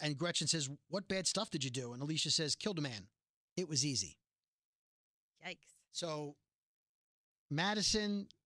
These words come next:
Speaker 1: Nick, Alicia, they're not, they're already at the point where they're not feeling bad about killing human beings.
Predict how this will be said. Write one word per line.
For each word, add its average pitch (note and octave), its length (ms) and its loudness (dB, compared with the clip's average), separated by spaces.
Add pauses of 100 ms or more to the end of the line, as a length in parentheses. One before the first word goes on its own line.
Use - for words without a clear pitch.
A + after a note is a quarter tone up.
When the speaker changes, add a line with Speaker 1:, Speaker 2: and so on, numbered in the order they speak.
Speaker 1:
Nick, E3 400 0
Alicia, D3+ 520 0 (760)
they're G3+ 180 2
not, A3+ 260 2 (720)
they're E3 220 2
already A3+ 400 4
at - 120 2
the F#3 60 2
point F#3+ 360 0
where D#3+ 80 2
they're D3 200 0
not E3+ 280 2
feeling E3+ 320 -2
bad D#3+ 240 2
about C#3 200 -4
killing E3 300 -4
human D3 240 -2
beings. A#2+ 460 -6